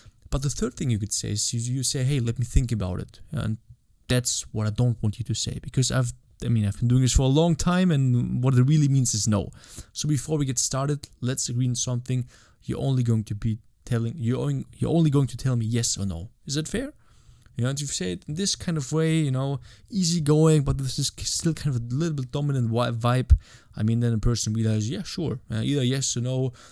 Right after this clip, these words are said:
and then you see, hey, this entire conversation shifted in the way that it's going to play out the way you actually want it to play out. And the person, of course, also realized, "Okay, even if I say no, it's all g-, it's going to be all right." So there's no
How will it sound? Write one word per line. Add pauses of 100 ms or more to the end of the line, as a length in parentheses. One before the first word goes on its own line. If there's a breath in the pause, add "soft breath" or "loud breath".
(180 loud breath)
and
then
you
see,
hey, (400 loud breath)
this
entire
conversation
shifted
in
the
way (320 loud breath)
that
it's
going
to
play
out
the
way
you
actually
want
it
to
play
out. (440 loud breath)
And
the
person,
of
course,
also
realized,
"Okay,
even
if
I
say
no,
it's
all
g-,
it's
going
to
be
all
right."
So
there's
no